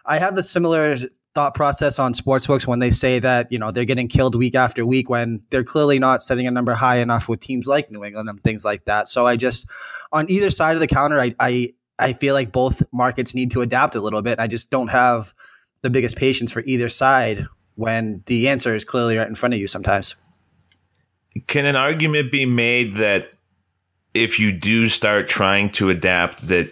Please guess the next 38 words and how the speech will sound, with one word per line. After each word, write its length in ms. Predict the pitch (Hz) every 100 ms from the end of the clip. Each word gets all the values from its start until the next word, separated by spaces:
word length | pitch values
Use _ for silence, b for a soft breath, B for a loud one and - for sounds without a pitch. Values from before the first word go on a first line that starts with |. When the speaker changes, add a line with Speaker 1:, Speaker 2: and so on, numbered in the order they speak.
| -
Speaker 2:
your 340 | - 92 90 90
vision 720 | 82 92 87 92 90 85 - _ _ -
and 500 | 82 82 82 78 - _ - 90 _ _
prediction 540 | - 95 104 - 95 92
ability 580 | 82 87 104 92 85
becomes 420 | 82 87 92 90 -
somewhat 340 | 101 95 76
skewed 540 | - - 101 98 87
because 420 | 87 85 95 87 87
you're 140 | 90
almost 380 | 92 95 85 80
doubting, 500 | 92 90 90 80 - B B B -
uh, 320 | 80 80 73 - - 50
what 440 | 80 80 95 92 92
you've 300 | 92 92 82
used 380 | 92 101 90
to 60 | 80
be 140 | 87
successful? 800 | 85 80 - 90 87 - 82 78 B B
I 100 | 90
know 160 | 101 101
in 180 | 95 -
bookmaking, 880 | 90 104 - 95 92 92 87 - -
it 100 | 95
was 140 | 95
important 400 | 90 90 101 - 87
to 80 |
stick 320 | - 101 95 -
to 100 | 90
those 160 | 87
power 320 | - 90 90
ratings 280 | 87 87 87
that 80 | 80
you 160 | 82 87
had 340 | 85 82 76
that 120 | 82
stayed 300 | - 87 76
true 480 | - 95 90 78